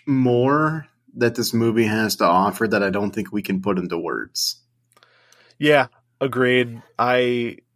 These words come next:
Speaker 2: I mean, there's only so much, there's only so much time for a podcast, but this movie is about the last twenty years of our <laughs>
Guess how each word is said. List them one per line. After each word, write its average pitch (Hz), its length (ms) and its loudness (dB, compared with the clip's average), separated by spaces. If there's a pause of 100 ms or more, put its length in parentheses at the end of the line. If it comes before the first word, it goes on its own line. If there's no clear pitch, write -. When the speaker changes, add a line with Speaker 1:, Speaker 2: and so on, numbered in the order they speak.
(880)
Speaker 2:
I 165 60 2
mean, 196 220 2
there's 190 200 4
only 240 560 0
so 196 340 2
much, 190 600 -2 (1600)
there's 202 160 4
only 294 160 4
so 247 160 2
much 208 240 0
time 170 380 0
for 160 180 0
a 135 80 -2
podcast, 127 640 2
but 131 140 -8
this 143 180 -8
movie 175 380 4
is 139 160 2
about 139 280 4
the 151 80 2
last 127 300 4
twenty 135 340 -4
years 120 360 -2
of 101 100 -6
our 101 160 -2
<laughs> 104 100 2